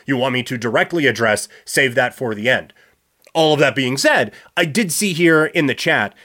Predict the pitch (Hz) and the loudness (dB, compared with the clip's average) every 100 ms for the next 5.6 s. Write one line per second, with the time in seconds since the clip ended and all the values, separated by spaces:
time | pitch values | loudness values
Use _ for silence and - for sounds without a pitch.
0 | _ 123 143 127 147 151 156 143 135 131 | _ -2 -2 0 2 2 2 4 4 4
1 | 123 117 113 - 127 120 113 113 110 110 | 2 -2 -8 -6 -2 0 2 0 0 -2
2 | 110 120 110 104 95 - 165 180 - 175 | -2 0 0 -2 -6 -4 -2 0 -2 -2
3 | 107 - _ - 151 131 107 - - 139 | -4 -10 _ -4 0 2 0 -8 -4 2
4 | 208 220 156 139 147 135 123 117 120 123 | 2 2 0 0 0 -2 -2 -2 -2 -2
5 | - - 135 - 123 | -2 -2 -4 -4 -12